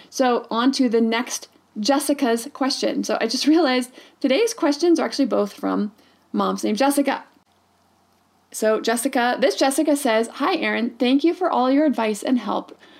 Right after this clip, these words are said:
Without you, I would be lost. I have a two-year-old, I have a two-year, ten-month-old. Lately, she has been crying about everything. I don't know what to do, and my patience is running out. I give her choices. She starts crying. I count to three. She starts crying.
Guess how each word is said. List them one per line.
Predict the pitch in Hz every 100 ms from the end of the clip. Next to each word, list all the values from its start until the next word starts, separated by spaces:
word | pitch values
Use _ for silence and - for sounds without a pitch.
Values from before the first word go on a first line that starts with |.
| -
Without | 240 240 247
you, | 262
I | 226
would | 226
be | 220 214
lost. | - - - - -
I |
have | 226 220
a |
two-year-old, | 226 285 302 320 320 311 262 - _ _ _ _ _ -
I | 247
have | 226
a |
two-year, | 233 359 381 294 254
ten-month-old. | 247 277 285 302 208 208 190 - - - - -
Lately, | 226 240 - 311 330
she | 320 302
has | 277
been | 247 233
crying | 247 226 226 233
about | 226 226
everything. | 202 208 208 202 190 160 -
I | - 220
don't | 262 -
know | 226
what | 202 196
to |
do, | 214 285 302 285
and | 233
my | 220
patience | 226 214 208 220
is | 214
running | 208 202 196
out. | 147 - - -
I |
give | 202 196
her |
choices. | - 302 349 349 339 339
She | - 277
starts | 254 240
crying. | - 208 202 - -
I |
count | 196 196
to | 202
three. | 196 294 359 403
She | - 339
starts | 247 240
crying. | - - - -